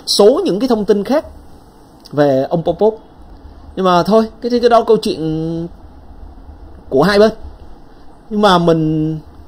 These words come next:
thấy rằng là ok, anh Đức nói thẳng luôn, anh Đức không có cần giấu. Anh ấy nói thẳng là phải chia sẻ. "Và em làm,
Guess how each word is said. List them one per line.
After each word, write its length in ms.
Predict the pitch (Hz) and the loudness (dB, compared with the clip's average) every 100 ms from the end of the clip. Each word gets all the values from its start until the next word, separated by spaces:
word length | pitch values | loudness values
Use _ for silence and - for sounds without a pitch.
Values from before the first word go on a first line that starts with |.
| - | -8
thấy 180 | 185 233 | -2 0
rằng 240 | 285 196 170 | 0 0 2
là 240 | 156 151 | 2 2
ok, 240 | - 180 | 0 0
anh 260 | 190 185 180 | 4 4 4
Đức 180 | - 190 | 2 0
nói 340 | 185 175 202 240 | -2 0 -2 -4
thẳng 240 | 90 196 | -6 -4
luôn, 140 | 208 | -4
anh 140 | 185 196 | -4 -4
Đức 60 | 240 | -4
không 140 | 233 | -2
có 60 | 233 | -2
cần 260 | 202 160 | -2 2
giấu. 220 | 160 247 392 - - - - - - - - - - | 4 2 0 -10 -20 -20 -20 -20 -20 -20 -20 -20 -12
Anh 120 | - | -4
ấy 60 | 240 | -2
nói 100 | 262 | 0
thẳng 220 | 170 156 | -2 -2
là 260 | 220 180 175 | 2 2 0
phải 180 | - - | -2 -2
chia 160 | 254 | 0
sẻ. 280 | - 123 139 - - - - - - - - - - - - - - - - - - | 0 -2 -4 -12 -20 -20 -20 -16 -14 -14 -16 -20 -20 -20 -20 -20 -20 -20 -20 -20 0
"Và 220 | 175 170 | 2 2
em 200 | 226 240 | 2 2
làm, 320 | 226 175 170 | 2 2 -2